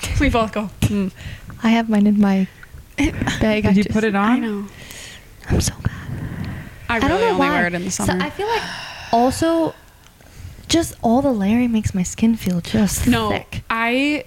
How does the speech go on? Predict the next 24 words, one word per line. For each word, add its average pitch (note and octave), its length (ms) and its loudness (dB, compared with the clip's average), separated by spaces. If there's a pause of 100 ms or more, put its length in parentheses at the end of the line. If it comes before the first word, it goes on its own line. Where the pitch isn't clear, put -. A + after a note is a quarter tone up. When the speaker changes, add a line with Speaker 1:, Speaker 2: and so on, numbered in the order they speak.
(140)
Speaker 1:
don't A3 320 0
like A3 400 0
the C4 140 0 (200)
feeling C4+ 300 0
of B3 80 -2
S A3+ 180 0
P A#3+ 140 0
F. G3 180 -2
No A3+ 100 2
matter G#3+ 200 2
what F#3+ 240 0
S B3+ 200 -2
P B3 140 0
F A3 420 0 (340)
I G#3+ 140 4
use, F#3+ 600 0 (380)
I G#3 100 -2
can F#3+ 160 -6
feel G3+ 240 0
it G#3 60 0
on G3 100 -2
my F3+ 60 -2
fucking F3 300 -4
skin. - 220 -10